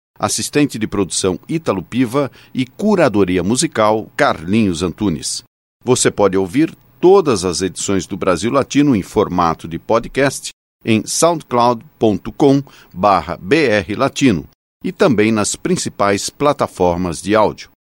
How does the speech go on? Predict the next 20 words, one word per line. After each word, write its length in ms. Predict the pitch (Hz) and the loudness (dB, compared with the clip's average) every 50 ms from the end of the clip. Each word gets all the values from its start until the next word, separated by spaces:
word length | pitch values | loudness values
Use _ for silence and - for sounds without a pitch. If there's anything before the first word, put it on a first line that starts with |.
| _ _ | _ _
Acompanhe 580 | - - 104 - 135 117 101 - 117 113 107 98 | -4 -4 0 2 2 2 2 2 2 4 2 2
conteúdos 680 | - - 117 107 - 101 98 98 98 85 82 76 - - - | 0 0 -2 -2 0 -2 -2 -2 -2 -4 -6 -6 -8 -4 -2
exclusivos 960 | - 170 - - - 135 117 98 82 104 160 185 160 117 95 98 90 - - | -2 -2 -2 -2 -2 -2 -2 0 -2 -2 -4 -4 -4 -2 -4 -4 -4 -4 -6
na 140 | - 92 90 | -4 -4 -2
nossa 300 | 87 87 85 - 113 104 | -2 -2 -2 -2 -4 -4
página 580 | - _ - 139 143 131 95 - 90 85 82 | -4 _ 0 0 0 0 0 -2 -6 -6 -6
no 100 | 80 80 | -6 -6
Facebook. 720 | 73 - - 101 - - 156 123 107 92 82 - - - - _ _ - - - - | -6 -6 -6 -6 -6 -6 -6 -6 -6 -6 -8 -10 -16 -20 -20 _ _ -20 -20 -20 -8
Basta 420 | - 80 95 90 85 - - 85 | -2 0 2 2 0 -2 -6 -8
procurar 640 | 82 _ - 151 170 165 - 131 110 110 110 113 110 - _ _ _ _ _ | -8 _ -2 -4 -2 0 0 2 2 2 2 0 -2 -6 _ _ _ _ _
por 240 | - 104 104 - - - | 2 2 2 2 0 -4
Brasil 600 | 82 85 120 160 170 139 98 - 92 101 101 95 | -2 0 2 2 2 2 0 -2 -2 -2 -2 -2
Latino. 540 | 90 90 90 82 - - 113 101 76 - - - _ _ - - | -2 -2 -2 -4 -2 -2 0 0 -2 -2 -8 -18 _ _ -8 -6
E 80 | 214 | -4
se 160 | 180 - 233 | -2 -2 -2
quiser 280 | - - 92 98 95 85 | -2 -2 0 0 0 0
falar 280 | - - 92 87 92 98 | 0 0 -2 0 -2 0
com 140 | - 156 | 0 2
a 60 | 165 143 | 2 2
gente, 380 | - 143 165 165 - - - | 4 2 2 2 0 -6 -14